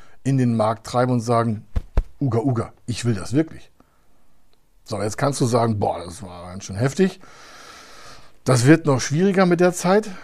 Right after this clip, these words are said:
nicht mit uns, <laughs> aber mit dem Verkäufer. Der wird dann sagen, „Oh ja, Sie haben aber ganz schöne Forderungen, das muss ich mir erstmal überlegen.“ Ja, dann musst du das aushalten und nicht gleich einknicken.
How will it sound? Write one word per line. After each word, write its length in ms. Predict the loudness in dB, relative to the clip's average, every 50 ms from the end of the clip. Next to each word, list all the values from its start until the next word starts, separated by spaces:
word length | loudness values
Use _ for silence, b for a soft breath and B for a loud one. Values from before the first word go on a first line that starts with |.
| B B
nicht 200 | -2 -2 -2 0
mit 120 | 0 2 4
uns, 380 | 6 6 6 4 0 -8 -14 -18 -20 -20 -20 -20 -10
<laughs> 260 | -6 -6 -6 -4 0 0
aber 240 | 0 2 6 6
mit 180 | 8 8 8 6
dem 140 | 2 0 0
Verkäufer. 500 | -2 -2 2 4 6 4 4 2 -6 -16 B B B B B B B B B B B B B B 4
Der 200 | 6 6 8 8
wird 180 | 8 6 6 6
dann 160 | 4 4 4
sagen, 440 | 4 4 4 4 4 2 0 0 4
„Oh 200 | 6 8 10 10
ja, 100 | 8 8
Sie 180 | 6 0 -2 0
haben 120 | 4 6
aber 120 | 6 6
ganz 180 | 6 4 2 2
schöne 200 | 0 0 0 0
Forderungen, 400 | 2 6 8 8 8 6 2 -2
das 60 | -2
muss 140 | -2 -2 -2
ich 40 | 0
mir 100 | 0 0
erstmal 200 | 2 2 2 4
überlegen.“ 500 | 4 4 4 4 0 0 -2 -6 -16 -20 -20 -16 -6
Ja, 140 | -4 -2 0
dann 140 | 0 2 2
musst 180 | 2 0 0 2
du 60 | 2
das 160 | 2 2 0
aushalten 800 | 2 4 4 4 4 2 -4 -6 -6 -6 -8 -12 -16 -18 -20 -20 b b b b b b b b b b b b
und 160 | 2 2 2
nicht 140 | 2 2 2
gleich 320 | 2 2 2 2 0 0
einknicken. 680 | 0 0 0 0 -4 -6 -6 -6 -6 -6 -12 -16 -16